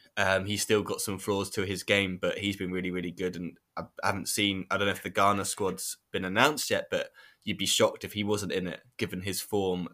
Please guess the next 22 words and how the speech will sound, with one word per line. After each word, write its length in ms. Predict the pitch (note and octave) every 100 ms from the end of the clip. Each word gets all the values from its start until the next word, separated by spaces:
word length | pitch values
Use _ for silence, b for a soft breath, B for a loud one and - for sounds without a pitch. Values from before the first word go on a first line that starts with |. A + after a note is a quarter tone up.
| -
this 160 | G2
season. 600 | - F#2+ F2+ - F2 F#2+ - G2
Um, 420 | F#2+ F#2 F2+ F#2 _ _ _ _ _ - b b -
unfortunately, 340 | G#2+ A#2 A2
Mike 240 | G#2 G#2+ -
Tresor 420 | G#2 G2 G#2+ G2+
isn't 240 | A2 A2 F#2
gonna 160 | G2
be 120 | F#2+
in 80 | F#2+
the 40 | F2+
Belgian 600 | G2+ G#2 G2 F#2 F2+ F#2 _
squad, 440 | - - G#2 F2 -
which 240 | A#2+ B2 F3
i-, 120 | E3
it's 140 | D#3 D3+
a 40 |
bit 160 | D#3+ A#2+
of 80 |
a 60 | F#2+
shame. 520 | - G#2+ G2 G#2 C3 _
Um, 460 | G#2+ G#2 G2 F#2+